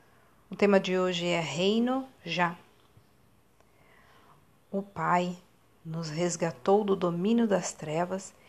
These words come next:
e nos transportou para o reino do seu Filho amado. Que reino é esse? Muitas vezes pensamos que se trata de algo futuro. Ficamos imaginando que um dia Deus estabelecerá um domínio totalmente novo,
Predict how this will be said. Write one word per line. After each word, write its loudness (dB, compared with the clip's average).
e -2
nos -2
transportou 0
para 2
o 0
reino -4
do -12
seu -8
Filho -8
amado. -8
Que -4
reino 0
é -6
esse? -12
Muitas 4
vezes 4
pensamos 2
que -14
se -8
trata 2
de -2
algo 2
futuro. -14
Ficamos 4
imaginando 2
que 0
um 4
dia 2
Deus 6
estabelecerá 4
um 2
domínio 4
totalmente -4
novo, -4